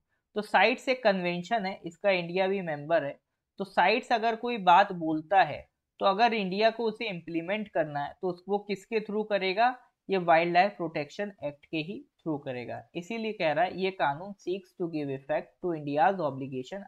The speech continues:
under the sites। जो भी साइट्स में हम प्रॉमिस करेंगे, तो वो कैसे प्रॉमिस करेंगे?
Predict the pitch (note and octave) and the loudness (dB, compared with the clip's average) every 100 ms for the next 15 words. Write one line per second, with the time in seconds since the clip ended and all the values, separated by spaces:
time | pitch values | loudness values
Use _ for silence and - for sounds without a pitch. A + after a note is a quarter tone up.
0 | C#3 C#3 C3+ B2 F3+ - C3+ G#2 _ _ | -14 -10 -10 -4 -4 -4 -8 -8 _ _
1 | _ _ - F3 G#3 B3+ - F#3+ F#3 G3 | _ _ -4 0 2 0 4 4 4 0
2 | G#3+ G#3+ G#3+ E3+ D#3+ F#3+ G3 F3+ F#3 F3+ | -6 -6 0 0 2 -2 -4 -4 -4 -6
3 | C#3+ D#3+ _ _ _ - F#3 G3+ G3 - | -8 -8 _ _ _ -6 -2 -2 -2 0
4 | F3+ F#3 G#3+ G3+ F#3+ G3+ - F3+ F3 F#3+ | 0 0 -2 -2 -2 -4 -2 -2 -2 -4